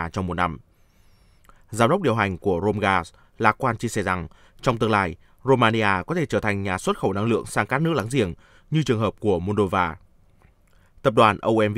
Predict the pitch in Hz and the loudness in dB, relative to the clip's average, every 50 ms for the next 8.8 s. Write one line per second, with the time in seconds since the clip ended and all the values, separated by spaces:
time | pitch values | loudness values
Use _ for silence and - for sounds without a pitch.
0 | 110 107 - 101 101 - - 113 101 87 82 - - _ _ _ - 147 139 - | -2 -2 -2 -4 -4 -2 -2 -2 -2 -2 -4 -8 -14 _ _ _ -4 -4 -2 0
1 | 135 117 - - 160 175 - - 123 101 98 95 95 143 180 147 117 - 92 - | -2 -4 -2 -2 -4 -4 -2 -2 -2 0 0 -2 -2 -2 -2 -4 -4 -4 -2 0
2 | 107 101 98 90 - 98 110 110 104 101 104 110 104 92 - 87 87 87 90 92 | 2 2 0 0 -2 -4 -2 0 -2 0 0 -2 -2 -2 0 -2 0 0 0 0
3 | 101 127 - - - - - - _ - - _ _ - - 117 104 156 196 180 | -2 -4 -10 -20 -20 -20 -20 -20 _ -20 -20 _ _ 0 0 2 4 2 2 2
4 | - 117 113 127 139 160 117 90 104 127 156 135 104 - 120 107 95 82 - - | 0 0 0 0 -2 0 0 0 0 -2 -2 -2 -2 0 0 -2 -2 -2 -6 -14
5 | - _ - - 151 139 202 180 151 123 110 113 160 - 151 110 101 107 107 104 | -20 _ -10 -8 -6 -2 -2 -2 0 2 2 0 0 0 -2 -2 0 0 0 0
6 | 101 107 104 98 90 85 - - _ _ - - 127 120 - - 127 131 123 117 | 0 -2 0 0 -2 -4 -8 -16 _ _ -4 2 4 4 4 6 4 4 4 2
7 | 113 117 113 110 - 107 104 - - 120 101 95 95 107 101 92 87 107 - - | 2 0 -2 0 0 0 -2 0 0 0 0 0 0 -2 -2 -2 0 -2 -2 0
8 | - 233 147 113 101 127 175 - 107 101 101 101 98 92 85 | 0 -2 0 0 0 -2 -2 -4 -4 -2 -2 -2 -2 -2 -4